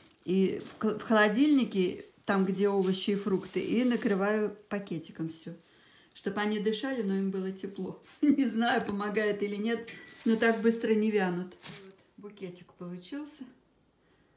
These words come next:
Те, которые раньше были куплены, цветы и астры. Настоящий осенний. Там махаешь.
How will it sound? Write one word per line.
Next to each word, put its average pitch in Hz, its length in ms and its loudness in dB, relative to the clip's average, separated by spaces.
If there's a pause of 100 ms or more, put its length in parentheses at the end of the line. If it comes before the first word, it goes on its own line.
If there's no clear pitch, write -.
(1300)
Те, 190 120 -12
которые 180 400 -6
раньше 262 360 -6
были 240 220 -6
куплены, 202 460 -8
цветы 185 380 -10
и 170 60 -8
астры. 196 520 -10 (1400)
Настоящий 202 720 -8
осенний. 170 540 -10
Там 233 180 -16
махаешь. 208 600 -14